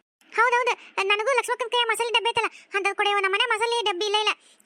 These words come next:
ಸಾಸ್ ಒಂದ್ ಡಬ್ಬ್ಯಾಗ, ಜೀರಿಗೆ ಒಂದ್ ಡಬ್ಬ್ಯಾಗ ಆಗಿ ಜಲ್ದಿ ನನಗನ್ ಕೈಯಾಗ ಸಿಗಂಗಿಲ್ಲ. ಹಿಂಗಾತಂದ್ರ ಓಸು ಒಂದ್ರಾಗಿರ್ತಾವ,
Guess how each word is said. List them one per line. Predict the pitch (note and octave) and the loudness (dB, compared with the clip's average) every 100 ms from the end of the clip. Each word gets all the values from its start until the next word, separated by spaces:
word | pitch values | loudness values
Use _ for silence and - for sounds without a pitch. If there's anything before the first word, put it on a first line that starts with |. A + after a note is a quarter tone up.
| - | 0
ಸಾಸ್ | G4+ G#4 | 0 0
ಒಂದ್ | G#4+ | -2
ಡಬ್ಬ್ಯಾಗ, | G4 F#4 F#4 G4 | 0 0 -2 -2
ಜೀರಿಗೆ | G#4+ G#4 | -2 0
ಒಂದ್ | G4+ | -2
ಡಬ್ಬ್ಯಾಗ | F#4+ G4 | -2 0
ಆಗಿ | G4+ F#4+ G#4+ - - | 0 0 -6 -8 -12
ಜಲ್ದಿ | F4+ G4+ A#4 | -2 0 2
ನನಗನ್ | A#4 A4+ A4 | 0 -2 -2
ಕೈಯಾಗ | G#4 A4+ | 0 0
ಸಿಗಂಗಿಲ್ಲ. | A4+ G#4 G#4 F4+ _ _ | -2 -4 -2 -4 _ _
ಹಿಂಗಾತಂದ್ರ | F#4 F4+ A4 A#4+ A4+ G4+ | -4 0 0 0 -2 0
ಓಸು | G#4 A4 | 0 0
ಒಂದ್ರಾಗಿರ್ತಾವ, | G#4 G#4 G4+ G#4 | -2 -2 -2 -2